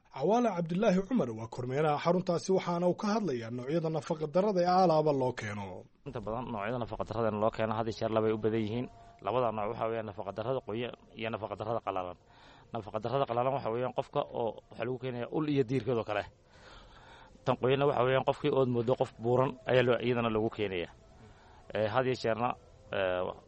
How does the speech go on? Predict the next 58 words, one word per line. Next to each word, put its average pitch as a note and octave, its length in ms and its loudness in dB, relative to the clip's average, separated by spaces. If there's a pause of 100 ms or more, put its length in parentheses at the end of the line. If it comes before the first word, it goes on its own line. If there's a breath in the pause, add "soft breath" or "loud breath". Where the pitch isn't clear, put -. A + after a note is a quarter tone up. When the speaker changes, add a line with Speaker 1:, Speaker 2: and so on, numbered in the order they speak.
(100)
Speaker 2:
meeshan A2+ 300 -4
loogu A2+ 160 -2
keenaa, B2 340 -2
kadibna G#2+ 340 -4
waarka A#2+ 320 2
la G#2 80 2
dhigaa, G#2+ 280 0
ilaa A#2+ 160 -2
toban A2 240 -8
cishuu A2 240 -8
yaallaa. G#2 320 -2 (520 loud breath)
Had C3+ 200 0
iyo C3+ 80 0
jeer B2+ 180 -2
waxyaabaha B2 300 2
ugu C#3+ 120 2
horreeya B2+ 260 0
kula A#2+ 140 -4
tacaalna G#2+ 320 -2
waxaa A2 180 -4
ka B2+ 60 -6
mid A#2+ 120 -6
ah A#2+ 40 -6
in A#2+ 80 -6
qofka - 220 -8
caano G2+ 300 2
la B2+ 80 -2
siiya B2 320 -6 (520 soft breath)
iyo C3 240 -4
in C3 40 -6
qofka B2+ 240 -4
wixii C3 340 -2 (280)
nafaqa G#2+ 280 -6
darrada A#2+ 260 -6
keenay A#2 260 -2
xanuun B2 320 2
leh B2+ 100 -2 (140)
laga A#2 200 -2
daweeyey. G2 360 -6
Speaker 1:
Xaaladda B3 400 0
nafaqa F#3+ 360 0
darrada F3+ 340 4
oo B2 140 0
la B2+ 100 0
tilmaamo C#3 480 0
keliya F#3 360 2
inaanay F3+ 320 2
ku F#3 180 -8
iman A#2+ 240 -6
helitaan C#3 420 2
la'aanta F3+ 400 0
amaba F3+ 260 6
marka F#3+ 280 0
jidhku G#3 360 -4
uu B2 220 -2
waayo C3 320 4
cunto E3 240 2
nafaqaysan, A2+ 680 -2